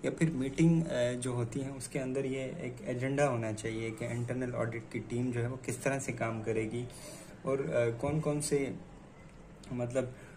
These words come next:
क्या frequency होगी उसकी, मतलब, कितने ईयर में कितने audit किए जाएंगे, ये सारी चीज़ें। वैसे तो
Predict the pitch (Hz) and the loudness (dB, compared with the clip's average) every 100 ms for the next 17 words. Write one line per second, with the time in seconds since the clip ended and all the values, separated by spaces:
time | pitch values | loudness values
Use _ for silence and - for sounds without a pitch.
0 | - 165 170 151 135 135 120 - 120 117 | 4 8 8 8 6 4 0 0 0 2
1 | 117 113 110 - 117 110 120 - 143 139 | 2 0 -2 -4 -2 -2 -4 -2 0 4
2 | 160 143 131 131 131 127 120 135 151 117 | 4 4 6 4 4 2 0 2 2 4
3 | 120 117 - 120 113 113 110 110 110 - | 4 2 2 2 4 4 2 2 0 2
4 | 107 110 113 110 131 - - - - - | 2 2 0 -2 -2 -6 -12 -12 -12 -8
5 | - 147 185 165 175 - | 6 6 8 8 6 6